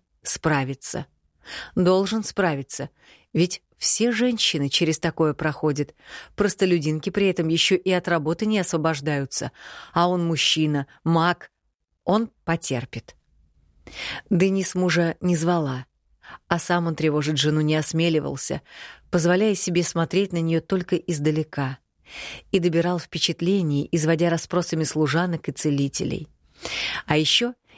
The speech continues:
источником информации для герцога неожиданно стала Терра Виолона. Дэмиен не решался поверить, но, кажется, строгая нянька стала относиться к нему намного мягче, чем раньше.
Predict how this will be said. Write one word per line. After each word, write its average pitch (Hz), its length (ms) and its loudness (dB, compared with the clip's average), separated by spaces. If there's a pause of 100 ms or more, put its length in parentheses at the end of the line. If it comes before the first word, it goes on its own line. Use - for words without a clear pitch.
(160)
источником 175 640 0
информации 170 600 0
для 156 160 4
герцога 160 480 -2
неожиданно 170 520 2
стала 170 320 0
Терра 180 300 0
Виолона. 160 720 0 (1300)
Дэмиен 175 540 2 (120)
не 196 160 4
решался 170 600 0
поверить, 160 640 -2
но, 165 200 2
кажется, 165 520 -2
строгая 160 420 2
нянька 170 380 -2
стала 156 300 0
относиться 151 540 -2
к - 80 -16
нему 170 200 2
намного 151 460 0
мягче, 156 460 -2
чем 139 220 -2
раньше. 131 540 -2